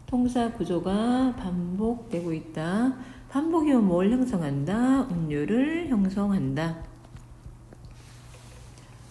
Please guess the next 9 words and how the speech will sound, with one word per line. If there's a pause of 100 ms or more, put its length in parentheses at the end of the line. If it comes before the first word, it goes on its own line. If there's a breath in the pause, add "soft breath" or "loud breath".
(2000 loud breath)
나는
바람의
말을
알아들을
수
있었습니다. (140)
내가
계산되기
전에는.